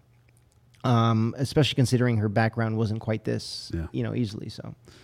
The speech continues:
Speaker 2: Well, look, I wish you well. You know, uh, again, whatever's meant to be is meant to be.
Speaker 1: It's true.
Speaker 2: So, you know, you know what? Uh, I, there was a, the priest at the wedding that I, my, my wedding,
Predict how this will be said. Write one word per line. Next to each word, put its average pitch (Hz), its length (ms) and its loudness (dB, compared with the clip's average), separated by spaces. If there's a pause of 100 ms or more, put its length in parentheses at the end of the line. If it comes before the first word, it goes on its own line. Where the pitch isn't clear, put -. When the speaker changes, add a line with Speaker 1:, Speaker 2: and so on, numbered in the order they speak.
(140)
Speaker 2:
Well, 151 160 6
look, 135 200 6
I 113 80 8
wish 139 280 8
you 156 80 8
well. 110 260 8 (880)
You 117 120 8
know, 98 340 6
uh, 101 340 4
again, 117 520 6
whatever's 104 360 0
meant 113 200 6
to 117 80 6
be 117 120 8
is 107 120 6
meant 110 180 6
to 113 100 4
be. 101 180 6
Speaker 1:
It's 69 120 -4
true. 135 320 0 (140)
Speaker 2:
So, 107 640 6 (140)
you 147 120 6
know, 147 120 2
you 170 100 8
know 170 80 8
what? 170 120 6
Uh, 135 340 6
I, 85 260 -12 (240)
there 180 100 2
was 185 180 6
a, 143 160 8
the 107 140 0
priest - 420 2
at 110 200 4
the 117 80 8
wedding 107 360 8
that 98 100 6
I, 92 140 4
my, 92 360 2 (160)
my 95 100 2
wedding, 92 260 2